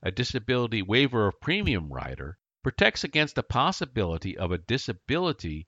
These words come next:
interfering with your cash flow to pay the premium. B, a chronic illness rider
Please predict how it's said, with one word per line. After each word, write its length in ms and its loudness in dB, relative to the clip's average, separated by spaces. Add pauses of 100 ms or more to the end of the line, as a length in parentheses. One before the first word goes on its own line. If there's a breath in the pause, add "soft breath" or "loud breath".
(120)
interfering 680 0
with 180 0
your 120 0
cash 400 0
flow 300 -8
to 140 -6
pay 240 0
the 120 -4
premium. 580 -4 (960)
B, 460 -4 (360)
a 100 -4
chronic 440 2
illness 560 -2
rider 480 -6